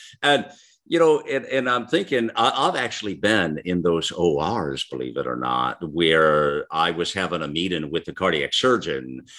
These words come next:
and I've actually seen the chest cut open, and I've seen all of that happening with the, with the heart procedures.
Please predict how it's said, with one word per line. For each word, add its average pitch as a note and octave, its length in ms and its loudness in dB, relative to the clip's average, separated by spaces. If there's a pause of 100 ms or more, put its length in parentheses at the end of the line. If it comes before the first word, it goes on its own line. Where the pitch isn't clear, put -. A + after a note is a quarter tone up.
(220)
and E2+ 640 0
I've F2+ 160 0
actually G2 300 0
seen F#2+ 220 -4
the E2 80 -4
chest - 380 -2
cut F#2+ 200 2
open, G2 640 0 (240)
and F2 180 0
I've E2+ 140 0
seen G2+ 180 0
all F#2+ 200 2
of F#2 80 0
that F2+ 180 0
happening F2 600 -2
with E2+ 220 -4
the, D#2+ 300 -8
with D#2 140 -10
the D2 120 -12
heart G2+ 380 -2
procedures. C#2+ 800 -4